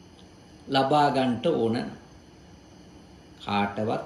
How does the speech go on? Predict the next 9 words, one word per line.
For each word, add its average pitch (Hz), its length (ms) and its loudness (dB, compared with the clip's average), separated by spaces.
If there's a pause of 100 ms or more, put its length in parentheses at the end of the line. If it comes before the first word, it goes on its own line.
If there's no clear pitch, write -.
තරංගයක් 104 640 -2 (140)
දීලා 104 640 -2 (420)
උදුරගන්න 180 800 2 (120)
බැරි 165 260 6
ජනප්‍රියත්වයක්. 120 1000 -2 (840)
දැන් 104 220 -2
මොකද 98 400 -2
මේ 107 340 0
වසරේ, 120 640 2